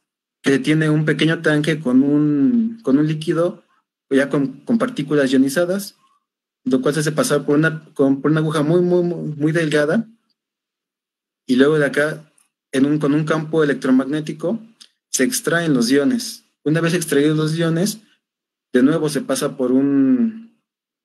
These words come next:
por un elemento que genera campos electromagnéticos para acelerar los, los sistemas.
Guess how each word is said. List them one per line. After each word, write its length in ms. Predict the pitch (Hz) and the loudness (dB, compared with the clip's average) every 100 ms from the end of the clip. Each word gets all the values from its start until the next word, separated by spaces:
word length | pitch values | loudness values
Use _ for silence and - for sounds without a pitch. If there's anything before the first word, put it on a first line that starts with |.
| _ _ | _ _
por 120 | 139 | 0
un 80 | 147 | 2
elemento 420 | 156 139 143 151 | 2 2 0 -2
que 100 | 139 | -2
genera 300 | 127 131 139 | 0 0 0
campos 280 | 143 131 143 | -2 -6 -4
electromagnéticos 800 | 131 123 120 123 131 151 151 147 - - | -4 -2 -4 -4 -4 -4 -4 -4 -8 -2
para 180 | 113 110 | 0 0
acelerar 460 | 113 113 123 131 | 0 0 2 0
los, 380 | 113 110 - - _ _ _ _ _ _ _ | 0 0 -4 -10 _ _ _ _ _ _ _
los 200 | - 117 | 0 2
sistemas. 540 | 131 123 180 175 156 | 0 -2 0 0 -2